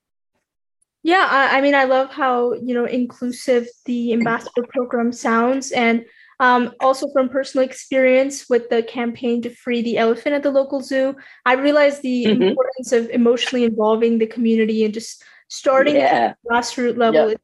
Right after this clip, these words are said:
Speaker 1: It's, what was the most effective so far? Because, you know, the legislations are unpredictable, but, um, what you've done and just education in general is very important. And, um,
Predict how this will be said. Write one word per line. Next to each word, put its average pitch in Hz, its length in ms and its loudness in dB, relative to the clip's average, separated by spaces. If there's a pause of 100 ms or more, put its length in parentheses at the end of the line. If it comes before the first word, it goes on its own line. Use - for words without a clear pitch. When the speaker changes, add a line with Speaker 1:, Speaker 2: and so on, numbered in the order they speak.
Speaker 1:
It's, - 300 -20
what 254 260 2
was 269 200 -2
the 269 80 0
most 226 640 0
effective 247 600 -2
so 233 300 -2
far? 226 340 2
Because, 233 340 -2 (360)
you 262 80 2
know, - 20 0
the 240 140 4
legislations 233 800 0
are 208 200 -2
unpredictable, 226 760 -4
but, 214 320 -4 (380)
um, 214 400 0
what 240 300 -2
you've 233 260 -6
done 226 260 0
and 214 160 -2
just 233 240 -8
education 240 640 -2
in 233 100 4
general 220 400 0
is 220 160 -2
very 220 200 2
important. 220 600 -2
And, 226 320 0 (340)
um, 240 340 2